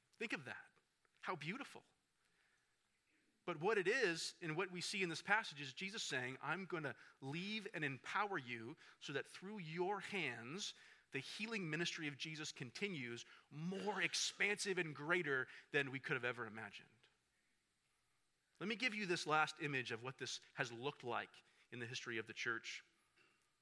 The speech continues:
Just as an example of what you, what the church has done and we can do together, i-, infanticide was a horrible reality of the Roman Empire.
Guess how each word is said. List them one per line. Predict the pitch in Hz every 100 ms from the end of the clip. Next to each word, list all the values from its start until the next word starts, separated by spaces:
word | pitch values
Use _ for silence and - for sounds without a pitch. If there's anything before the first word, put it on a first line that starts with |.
| _ _ _ -
Just | 233
as | 190
an | 170
example | 147 139 151 147 120
of | 110 117
what | 127
you, | 143 156 160 151 143 - - _ _ _ _ -
what | 143
the | 143
church | - -
has | 156
done | 120 143 139 135
and | 120
we |
can | 135 - 135 131
do | 123 131
together, | 127 127 127 127 123 110 - - _ _ _ _ _ _ _ _ _ _ - - -
i-, | 196
infanticide | 165 185 180 160 151
was | 135
a | 123
horrible | - 165 156 131
reality | 127 131 131 123
of | 120
the | 117
Roman | 120 120
Empire. | 117 120 101 95